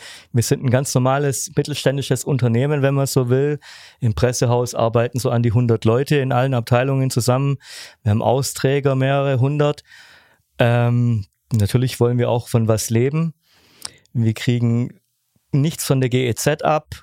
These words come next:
Kein Unternehmen sponsert uns. Wir kriegen keine Unterstützung vom Staat, äh, wie andere Unternehmen. Deswegen müssen wir Geld verdienen und deswegen können wir auch, müssen wir, ähm,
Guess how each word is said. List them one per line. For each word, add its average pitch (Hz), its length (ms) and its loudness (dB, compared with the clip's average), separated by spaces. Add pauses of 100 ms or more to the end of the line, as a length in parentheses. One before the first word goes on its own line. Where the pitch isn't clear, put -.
(120)
Kein 131 240 2
Unternehmen 143 720 0
sponsert 143 580 -2
uns. 143 380 -2
Wir 120 80 0
kriegen 117 240 -4
keine 139 460 0
Unterstützung 131 500 -4
vom 117 160 -2
Staat, 131 480 -2 (680)
äh, 120 280 2
wie 120 140 0
andere 147 680 0
Unternehmen. 139 720 0 (840)
Deswegen 127 360 2
müssen 127 200 0
wir 113 80 2
Geld 117 220 0
verdienen 127 320 0
und 127 120 -2
deswegen 117 340 0
können 127 280 0
wir 131 140 2
auch, 123 220 0
müssen 127 240 0
wir, 117 320 0
ähm, 107 480 2